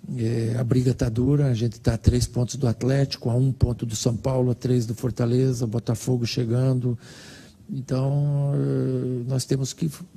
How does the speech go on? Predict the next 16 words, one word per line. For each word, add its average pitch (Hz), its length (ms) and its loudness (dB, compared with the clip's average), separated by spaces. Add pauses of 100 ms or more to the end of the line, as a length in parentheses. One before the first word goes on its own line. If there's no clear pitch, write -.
(300)
quinta-feira, 143 520 0
buscar 139 300 -2
essa 131 180 0
vitória 143 560 2 (400)
com 117 140 -2
organização, 117 840 2
com 123 160 -2
equilíbrio, 127 680 2 (680)
encontrar 113 580 0
a 117 40 2
melhor 113 400 2
formação 120 800 0
pra 131 140 -2
gente 123 260 0
vencer 127 400 0
quinta-feira 139 800 0